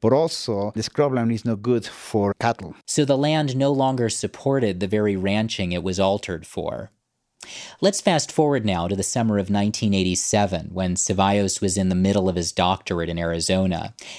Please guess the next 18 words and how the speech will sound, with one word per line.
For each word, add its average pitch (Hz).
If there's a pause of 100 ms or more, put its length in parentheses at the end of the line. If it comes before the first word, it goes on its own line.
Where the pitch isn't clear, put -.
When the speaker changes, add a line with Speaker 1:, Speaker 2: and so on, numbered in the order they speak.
(120)
Speaker 2:
He 156
and 143
his 104
wife 113
were 101
driving 104
back 101
to 98
Mexico 98
through 117
what 113
used 151
to 135
be 107
the 92
grasslands 104
in 92
Chihuahua, 95